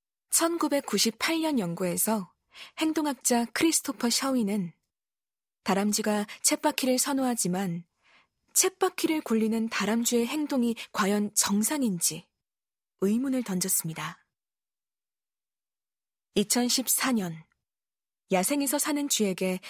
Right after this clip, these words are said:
쳇바퀴를 설치해준 실험에서 야생쥐는 쳇바퀴를 빈번하게 굴렸어요. 다람쥐에게 쳇바퀴를 주는 것이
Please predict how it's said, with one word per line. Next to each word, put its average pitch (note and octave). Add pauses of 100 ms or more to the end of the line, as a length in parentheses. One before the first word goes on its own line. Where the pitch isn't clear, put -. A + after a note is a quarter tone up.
쳇바퀴를 C#4
설치해준 B3+
실험에서 G3+ (760)
야생쥐는 A#3 (180)
쳇바퀴를 D#4
빈번하게 C4
굴렸어요. F3+ (2500)
다람쥐에게 G#3+
쳇바퀴를 B3+
주는 G3+
것이 F#3+